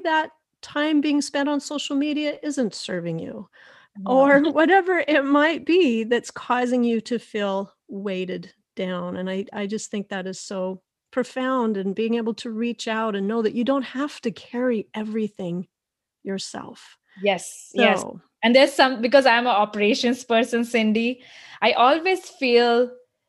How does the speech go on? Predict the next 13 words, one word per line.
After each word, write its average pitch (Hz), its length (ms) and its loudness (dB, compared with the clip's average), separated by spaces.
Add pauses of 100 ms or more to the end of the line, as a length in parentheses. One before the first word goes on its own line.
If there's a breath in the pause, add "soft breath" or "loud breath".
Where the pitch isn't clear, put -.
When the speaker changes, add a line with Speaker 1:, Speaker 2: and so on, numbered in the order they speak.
Speaker 2:
whatever 349 560 2 (440)
thing 254 360 4 (200)
is 214 220 0
overwhelming 220 720 0
you, 311 320 0 (880)
you 226 100 -4
need 285 220 -4
to 277 80 -2
know 226 300 0 (200)
who 339 220 -2 (100)
can 269 420 2
do 208 200 -4
that 311 420 -4